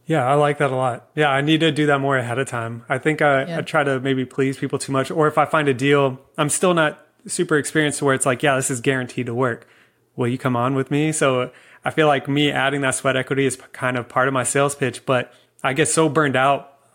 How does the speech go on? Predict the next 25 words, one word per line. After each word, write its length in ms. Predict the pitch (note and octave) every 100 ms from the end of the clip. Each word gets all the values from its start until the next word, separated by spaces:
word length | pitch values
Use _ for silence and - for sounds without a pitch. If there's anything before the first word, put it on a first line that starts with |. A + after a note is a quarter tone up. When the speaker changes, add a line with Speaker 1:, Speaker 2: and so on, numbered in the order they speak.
| _ _ -
Speaker 1:
after 240 | B2+ C#3
two 160 | - D3
months 260 | C3 C#3
on 120 | C3+
each 180 | B2+ C#3
of 80 | C3
these 100 | A2+
properties. 440 | B2 G#2+ A2 A2+
I 100 | -
think 160 | C#3 E3
every 200 | D#3+ D#3
single 260 | - D#3 B2+
one 160 | C3+
of 80 | B2+
them, 120 | A#2+
there 140 | A#2+ B2+
is 120 | A#2+
a 80 | -
burnout 460 | - C3+ C3 A#2
period. 400 | - A#2 G#2+ A2 G#2+ - - - - -
And 520 | C3+ B2+ A#2+ A#2 - - - -
it, 260 | C3 A2+ _
it 240 | C#3+ C3+
becomes 300 | B2+ C#3+ C3
like, 180 | A#2+